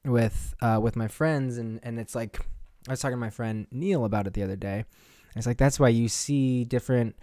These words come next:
parts of cities become, like, really great hubs for, for artists, or you see a lot of people who work in the same kind of creative industries, uh, become actually good friends beyond just working together. And that's because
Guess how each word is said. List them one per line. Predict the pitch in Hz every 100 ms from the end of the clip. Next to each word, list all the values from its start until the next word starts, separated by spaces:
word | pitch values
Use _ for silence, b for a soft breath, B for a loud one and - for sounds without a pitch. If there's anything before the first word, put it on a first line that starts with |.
| B B
parts | - 120 -
of | 110
cities | - 139 135 120
become, | 120 - 123 117 113
like, | 110 107 - b b b b _ -
really | 131 127
great | 123 123 117
hubs | - 123 120 110
for, | - 117 107 -
for | - 117
artists, | 120 117 110 110 - 120
or |
you | 110 113
see | 120 - 131 120 117
a | 117
lot | 123 117
of | 117
people | - 120 117
who | 110
work | 113 117 104
in | 110
the | 110
same | - 117 117
kind | 123 117
of | 110 101 B B B B B B
creative | - 135 123 120
industries, | 123 123 117 - 117 110 107 104 - -
uh, | 113 104
become | 101 113 135 117 110 104 - -
actually | 120 - 123 113
good | 113 107
friends | - 123 110 98
beyond | 110 107 104
just | 101 98 -
working | 120 - 113
together. | 104 101 101 123
And | 135
that's | 127
because | - 123 135 120 110